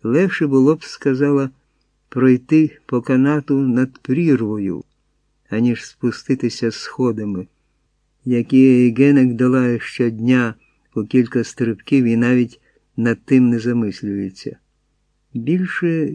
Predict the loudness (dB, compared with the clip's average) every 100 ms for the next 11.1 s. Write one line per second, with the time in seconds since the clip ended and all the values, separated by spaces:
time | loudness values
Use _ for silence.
0 | -12 _ -6 -6 -6 -2 -2 -2 -6 _
1 | _ _ _ _ _ -8 -6 -4 0 -2
2 | 0 0 0 0 0 -2 -2 -2 -2 -4
3 | -8 -8 -6 -4 -4 -6 -14 -18 _ _
4 | _ _ _ _ _ -6 -6 0 2 2
5 | -2 -6 -16 -6 -4 -2 2 2 2 0
6 | -2 -8 -8 _ _ _ _ -6 -2 -2
7 | 0 0 2 0 -4 -6 -6 -4 -4 -2
8 | 0 0 0 -2 -4 -2 -2 0 0 0
9 | -2 -2 _ _ _ _ _ -10 -6 -4
10 | -2 -4 -6 -6 -6 -8 -10 -14 -20 -18
11 | -18